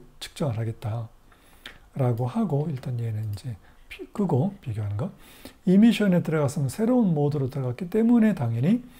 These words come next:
캘리브레이션을 다시 하셔야 돼요. 그러면 시킨 대로 하시고, 음.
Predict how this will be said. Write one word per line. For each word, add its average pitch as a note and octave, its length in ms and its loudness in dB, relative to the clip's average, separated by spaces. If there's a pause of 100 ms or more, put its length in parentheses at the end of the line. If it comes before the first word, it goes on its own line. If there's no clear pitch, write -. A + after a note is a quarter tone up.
(480)
캘리브레이션을 D3 680 -2 (220)
다시 F#3 400 0 (360)
하셔야 C3 540 -2
돼요. F#2+ 220 -4 (760)
그러면 C3 300 -6 (1600)
시킨 - 260 -6
대로 G2+ 160 -4
하시고, F3 640 -2
음. F#2+ 160 -6